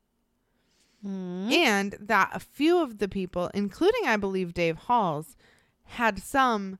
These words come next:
Speaker 2: from friends that they were given to use.
Speaker 1: Well, that's not good.
Speaker 2: Correct. Uh, that's, uh, I don't, uh, I don't know. I would trust, I don't know that I would trust a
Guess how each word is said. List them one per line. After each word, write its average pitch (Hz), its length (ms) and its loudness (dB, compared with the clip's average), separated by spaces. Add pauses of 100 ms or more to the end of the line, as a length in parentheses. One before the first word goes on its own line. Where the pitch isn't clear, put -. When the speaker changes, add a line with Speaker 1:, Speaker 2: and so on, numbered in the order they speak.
(100)
Speaker 2:
from 185 220 -8
friends - 680 -6
that 180 200 -6
they 170 100 -2
were 160 140 -6
given 170 360 -8
to 170 120 -12
use. - 480 -14 (160)
Speaker 1:
Well, 233 260 -8
that's 349 380 -8
not 180 260 -10 (140)
good. 262 480 -8
Speaker 2:
Correct. 254 1120 0 (800)
Uh, 294 300 0 (460)
that's, - 360 -14
uh, - 20 -10
I 453 540 0
don't, 403 240 -4 (120)
uh, 359 460 -2
I 339 60 -2
don't 330 160 -2
know. 330 140 -2
I 262 120 -2
would 240 180 -6
trust, - 380 -8 (800)
I 254 140 2
don't 269 100 -4
know 262 120 -2
that 226 100 -2
I 220 100 4
would 208 140 -4
trust - 400 -6
a 180 400 -4